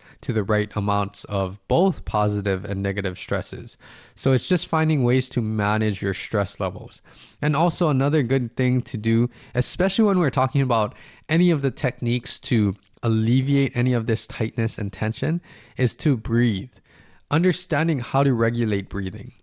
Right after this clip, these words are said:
Breathe through your nose. And coordinate this with relaxing physical tension. Relaxing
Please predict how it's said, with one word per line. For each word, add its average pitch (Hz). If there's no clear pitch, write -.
Breathe 151
through 156
your 143
nose. 107
And 135
coordinate 165
this 151
with 127
relaxing 110
physical 113
tension. 101
Relaxing 127